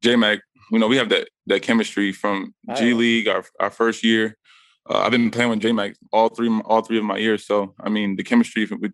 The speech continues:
Speaker 1: between me and J-Mac is, like, remarkable. So, and then D-, and with me and D'Lo, the communication between us, uh, you know, he's telling me, "Roll, roll," or "Pop, pop." Like, we're literally talking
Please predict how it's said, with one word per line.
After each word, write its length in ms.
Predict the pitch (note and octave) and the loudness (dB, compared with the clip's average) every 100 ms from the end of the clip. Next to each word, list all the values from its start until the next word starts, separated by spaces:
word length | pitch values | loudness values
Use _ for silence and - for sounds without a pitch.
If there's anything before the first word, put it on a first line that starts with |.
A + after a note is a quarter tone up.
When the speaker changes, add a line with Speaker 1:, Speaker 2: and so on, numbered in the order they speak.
| - | -10
Speaker 1:
between 260 | - A#2 | -4 0
me 120 | A2 | 2
and 80 | G#2 | 2
J-Mac 340 | G#2+ G#2+ F2+ F2+ | 0 0 0 -2
is, 180 | F2+ | -4
like, 200 | F2 E2+ - _ _ _ _ | -4 -4 -6 _ _ _ _
remarkable. 560 | G2 G2+ G#2 G2+ - F2+ | 0 2 2 0 -8 -10
So, 400 | - G2+ G2+ G2 G2 - | 0 2 2 0 -10 -4
and 240 | G#2 G#2 G#2+ | 0 2 4
then 220 | G#2 G2+ | 2 0
D-, 120 | G#2+ A2 | -2 0
and 100 | G#2+ | 4
with 120 | A2+ | 6
me 100 | C3 | 6
and 100 | A#2 | 6
D'Lo, 400 | B2+ A#2 G#2 G2+ _ _ _ _ | 6 6 4 0 _ _ _ _
the 80 | A#2+ | 0
communication 680 | C3+ C3+ A#2 C3 A#2+ A2+ G2 | 4 4 4 2 2 0 -8
between 320 | F#2+ A2 G#2 | -8 -6 -6
us, 240 | F#2+ - - - | -8 -12 -10 0
uh, 340 | G#2+ G#2+ G2+ | 4 4 2
you 100 | G#2 | 0
know, 80 | A2+ | 2
he's 200 | A2+ A#2+ | 2 2
telling 300 | - A#2 A2+ | 2 2 2
me, 300 | A2+ A2 G2+ - | 2 -2 -6 -4
"Roll, 260 | G#2+ A2+ G#2+ | 2 4 4
roll," 180 | A2+ | 4
or 100 | A2 | 4
"Pop, 300 | G2+ A2+ A2 | 2 -2 -2
pop." 220 | A2 G#2+ A2+ | -2 -2 -2
Like, 160 | A2 | -4
we're 100 | B2+ | -2
literally 300 | B2+ C3 A#2 | -2 -2 -4
talking 420 | A2+ A#2 A2+ G#2 | -2 -2 -2 -10